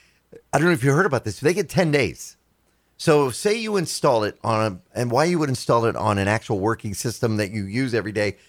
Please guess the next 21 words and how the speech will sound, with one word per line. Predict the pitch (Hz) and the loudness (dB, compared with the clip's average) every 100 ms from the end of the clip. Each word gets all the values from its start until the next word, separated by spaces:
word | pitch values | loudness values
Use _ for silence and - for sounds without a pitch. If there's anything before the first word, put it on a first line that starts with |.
| _ _ _ | _ _ _
But | 131 123 - | 4 4 2
if | 143 117 | -4 0
you | 147 | 2
don't | 131 156 190 | 4 2 2
like | 151 160 156 | 0 0 0
it, | 110 - | -6 -4
you | 123 | -2
have | 123 135 - | 0 0 -2
ten | - 202 | -2 0
days | 180 143 123 113 | 2 0 -2 -6
to | - | -4
reverse | 127 101 147 180 - 110 | -2 0 2 0 0 -4
it | 90 _ - | -4 _ -6
and | 120 | -2
go | 120 113 | 2 4
back | 117 110 | 4 2
to | 120 | 0
Windows | 104 98 95 | 0 0 0
ten. | 117 85 - _ _ _ _ _ _ _ | 0 0 -2 _ _ _ _ _ _ _
If | 127 107 | -4 0
you, | 127 | 0